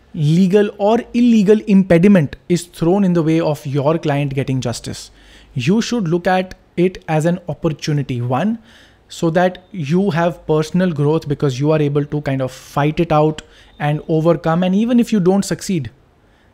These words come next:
then secondly, to learn from it, success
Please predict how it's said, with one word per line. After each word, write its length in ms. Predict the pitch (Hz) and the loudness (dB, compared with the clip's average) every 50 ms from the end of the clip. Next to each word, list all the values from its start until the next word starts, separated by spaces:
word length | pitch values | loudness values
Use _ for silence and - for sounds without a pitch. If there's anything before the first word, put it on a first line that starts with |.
| _ - | _ -4
then 160 | 151 151 156 | -4 -2 -2
secondly, 600 | - - 190 185 185 226 220 185 139 135 135 160 - _ _ _ _ _ _ _ _ | -2 -2 -2 -2 0 0 0 0 0 -2 -6 -8 -14 _ _ _ _ _ _ _ _
to 80 | - 180 190 190 | 0 2 2 4
learn 480 | 170 160 151 147 165 170 190 214 214 202 | 2 2 2 4 6 6 6 6 4 4
from 220 | - 180 160 135 | 2 0 0 0
it, 160 | 117 - - - _ _ _ _ | -2 -6 -8 -20 _ _ _ _
success 800 | - - - 156 - - - - 185 202 202 - - - - - | -12 -6 -6 -6 -6 -4 -2 0 0 0 0 -2 -8 -14 -16 -18